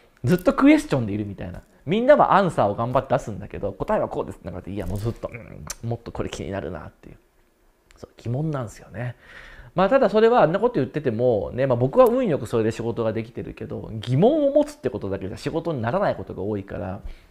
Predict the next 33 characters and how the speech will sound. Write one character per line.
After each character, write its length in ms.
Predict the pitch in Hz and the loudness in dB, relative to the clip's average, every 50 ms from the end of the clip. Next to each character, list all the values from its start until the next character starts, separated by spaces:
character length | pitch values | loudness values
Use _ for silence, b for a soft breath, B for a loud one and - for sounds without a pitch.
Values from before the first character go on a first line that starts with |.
| - | -10
だ 80 | 165 196 | -8 -4
か 120 | 220 - | -2 -2
ら 100 | 123 92 | -2 -2
ま 220 | - 110 117 95 90 | -2 -4 -4 -4 -6
あ、 20 | |
そ 120 | 90 - 110 | -8 -10 -10
の、 180 | 107 - - B B B B B 127 B | -12 -12 -14 B B B B B -20 B
ク 160 | - - 156 175 | 4 8 10 10
エ 80 | 226 | 10
ス 180 | 233 - - - | 8 6 0 -8
チ 80 | - | -8
ョ 80 | 135 110 | -6 -6
ン 80 | 107 113 | -6 -6
に 120 | 117 127 | -6 -6
生 60 | 135 | -4
き 120 | - 202 190 | -2 -2 -2
る 80 | 139 | -2
っ 40 | 131 | -2
て 120 | - - | -4 -6
こ 60 | - 107 | -8 -8
と 60 | 104 | -6
す 100 | - 151 | -4 -2
れ 80 | 151 156 | 0 0
ば 120 | 117 104 | 0 0
い 80 | 147 151 | -2 -4
い 40 | - | -4
と 100 | - 104 | -6 -8
思 180 | 117 139 151 | -8 -8 -8
う 40 | 143 | -6
ん 20 | |
だ 120 | 117 107 107 | -6 -6 -6
け 100 | - 180 | -6 -4
ど、 300 | 254 302 - - - | -4 -4 -4 -4 -6